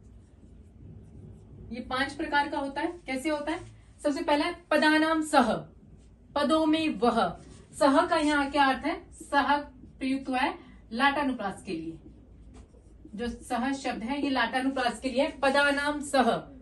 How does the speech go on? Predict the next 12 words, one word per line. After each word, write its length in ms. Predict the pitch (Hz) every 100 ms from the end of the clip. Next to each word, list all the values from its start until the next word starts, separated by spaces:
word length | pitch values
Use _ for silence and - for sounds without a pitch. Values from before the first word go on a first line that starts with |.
| - -
और 300 | 247 285 311 -
पदों 260 | 254 262
में 240 | 262 277 262
वह, 180 | 214 208
अर्थात 460 | 175 214 269 277
लाटानुप्रास 560 | 254 240 262 254 262 254
कहाँ 100 | 247
होता 160 | 240 330
है? 140 | 330 -
पदों 260 | 294 294 277
में। 240 | 220 185 - - - - - - -
अनेक 420 | 247 294 320 339